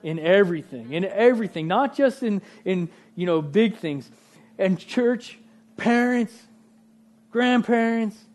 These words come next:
any of, anyone who has the, the authority to raise the child that they're raising right now, wherever it may be, it is a God-ordained responsibility.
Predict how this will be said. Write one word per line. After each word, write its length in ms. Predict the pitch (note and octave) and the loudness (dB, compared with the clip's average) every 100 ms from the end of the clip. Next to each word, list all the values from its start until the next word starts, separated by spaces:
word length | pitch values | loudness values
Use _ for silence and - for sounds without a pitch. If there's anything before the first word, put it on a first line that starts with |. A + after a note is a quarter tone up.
| _ _ _ _ _ _ _ _ _ _ | _ _ _ _ _ _ _ _ _ _
any 240 | F#3+ A#3+ B3 | 0 4 4
of, 220 | G#3+ A3 G3+ | 4 0 0
anyone 400 | A#3+ B3 A#3 G3 | 2 2 2 2
who 340 | G3+ F#3 F3 | 2 2 0
has 520 | D#3+ F#3+ G3 F3+ D#3+ | -2 -2 2 0 -2
the, 840 | E3+ D#3+ - F#3+ E3 D#3 D3+ C#3 C3+ - _ _ | -10 -14 -18 -16 -6 -2 -2 -4 -8 -16 _ _
the 300 | D3+ D3 C3+ C#3+ | -4 -2 -2 -6
authority 680 | C#3+ - A#3+ A#3 A3+ F#3+ F3 | -8 0 4 6 6 2 -4
to 140 | E3+ | -4
raise 400 | D#3+ G3 F#3+ D#3 | 0 0 0 -2
the 100 | D#3 | -12
child 400 | - F3+ F#3 F3 | -8 -2 0 0
that 80 | D#3+ | -2
they're 140 | D#3 | -2
raising 360 | D3+ E3+ D#3+ D3+ | 0 -2 -2 -6
right 220 | D3 D3 | -8 -6
now, 280 | D3 D#3 D3+ | -6 -4 -4
wherever 440 | D3 D#3+ F#3 F#3+ | -4 0 2 2
it 60 | F3 | 0
may 180 | D#3+ D3 | -4 -4
be, 360 | E3 E3+ F3 - - - | -2 -2 -4 -10 -20 0
it 140 | F#3 | 2
is 220 | G3+ F3 - - _ | 4 0 -4 -20 _
a 120 | F3 F3 | -2 -2
God-ordained 1040 | F3+ F#3+ G#3+ A3 F#3+ F3 D#3+ E3 E3 E3 | 0 2 2 0 0 -2 -2 -4 -4 -6
responsibility. 920 | D3 - D3+ C#3+ C3+ B2+ A#2+ A2 F#2 | -8 -10 -10 -10 -14 -16 -16 -18 -20